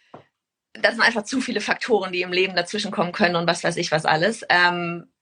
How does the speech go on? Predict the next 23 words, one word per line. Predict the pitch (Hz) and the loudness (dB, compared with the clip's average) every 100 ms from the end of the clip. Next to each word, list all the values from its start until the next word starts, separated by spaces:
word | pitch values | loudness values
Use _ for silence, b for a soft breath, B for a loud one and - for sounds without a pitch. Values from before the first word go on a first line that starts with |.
| _ _ | _ _
was | - 196 | -2 0
wollte | 208 | 0
ich | 202 | 0
gerade | 180 185 | 0 0
noch | 185 | 0
sagen? | 190 185 180 190 233 B B B B _ | 2 4 4 0 -12 B B B B _
Du, | 156 | -8
die | 160 196 | -2 -2
haben | 190 | -2
das | 175 | -2
Feedback | - 208 196 185 | 0 2 2 0
nicht | 202 | 0
gegeben. | 196 170 185 202 | 0 2 2 2
Ich | 208 | -2
habe | 202 | -6
jetzt | 175 | -4
gerade | - 170 | 0 0
vergessen, | 175 185 - | 2 -2 0
irgendjemand | 170 180 190 202 | 0 2 2 4
hatte | 190 | 4
auch | 190 | 4
noch | 185 | 2
geschrieben, | - - 196 190 190 190 | 0 0 2 2 2 -2